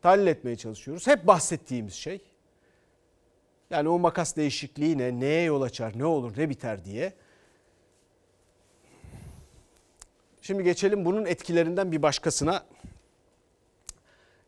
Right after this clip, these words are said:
Piyasada bulunamayan ilaçlar var biliyorsunuz. Bunun sebebi de bakanlığın euro kurunu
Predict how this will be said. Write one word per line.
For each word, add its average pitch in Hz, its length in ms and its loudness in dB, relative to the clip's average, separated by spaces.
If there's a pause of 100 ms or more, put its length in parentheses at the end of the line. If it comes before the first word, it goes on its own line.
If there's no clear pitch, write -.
(160)
Piyasada 175 440 0
bulunamayan 165 440 0
ilaçlar 160 440 4
var 131 220 0
biliyorsunuz. 117 580 -10
Bunun 156 160 -6
sebebi 147 420 -4
de 190 200 0 (540)
bakanlığın 180 840 0 (1120)
euro 214 340 2
kurunu 175 500 -2